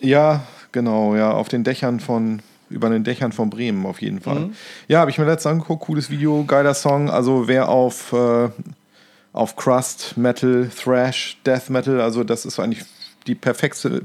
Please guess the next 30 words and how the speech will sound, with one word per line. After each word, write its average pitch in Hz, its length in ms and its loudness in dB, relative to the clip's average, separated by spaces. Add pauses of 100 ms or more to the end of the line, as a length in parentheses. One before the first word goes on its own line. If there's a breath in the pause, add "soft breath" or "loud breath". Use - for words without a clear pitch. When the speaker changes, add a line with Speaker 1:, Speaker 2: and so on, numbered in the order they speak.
Speaker 1:
perfekte - 460 -2
Mixtur. 139 680 0 (720 loud breath)
Ähm, 127 400 4
wer 127 140 4
auf - 100 -2
so 135 180 0
eine 143 100 4
Mucke 151 240 2
steht, 143 260 0
sollte 135 200 0
auf 127 120 -2
jeden 127 100 -2
Fall 127 120 -2
mal 117 120 2
anchecken. 113 640 0
Ähm, 107 340 0 (380 soft breath)
ja, 107 220 -2
Phantom 120 400 -2
Corporation. - 680 -8 (200 loud breath)
Speaker 2:
Ja, 131 160 0
richtig 170 520 -2
geil, 151 380 0
solltet 139 340 -4
ihr 135 140 -4
euch 127 120 -2
Speaker 1:
Ja. 110 100 2
Speaker 2:
auf - 100 -4
jeden 143 160 -4
Fall 135 140 -4
reinziehen. 131 500 -4